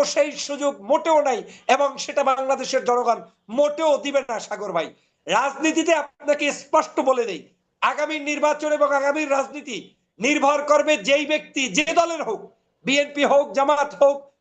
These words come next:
চরমনাই হোক, গণ অধিকার হোক, ছাত্রদের নতুন দল হোক, কিংবা আরো অনেক ছোট বড় দল আছে, যারাই হোক না কেন, কোন ক্যান্ডিডেট যদি ভারতীয় আধিপত্যবাদের বিরুদ্ধে না থাকে,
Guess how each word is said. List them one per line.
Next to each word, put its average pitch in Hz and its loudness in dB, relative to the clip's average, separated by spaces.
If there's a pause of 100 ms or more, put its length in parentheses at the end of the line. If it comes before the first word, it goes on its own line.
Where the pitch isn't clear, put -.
(160)
চরমনাই 277 0
হোক, 277 -4 (520)
গণ 220 2
অধিকার 285 2
হোক, 277 2 (300)
ছাত্রদের 285 2
নতুন 277 0
দল 294 2
হোক, 294 0
কিংবা 330 -2 (320)
আরো 339 2
অনেক 311 0 (200)
ছোট 277 0
বড় 277 4
দল 247 0
আছে, 202 -4 (380)
যারাই 302 2
হোক 302 -6
না 294 0
কেন, 226 2 (400)
কোন 311 4 (100)
ক্যান্ডিডেট 330 2
যদি 320 4
ভারতীয় 320 0
আধিপত্যবাদের 302 2
বিরুদ্ধে 277 0
না 277 0
থাকে, 208 -6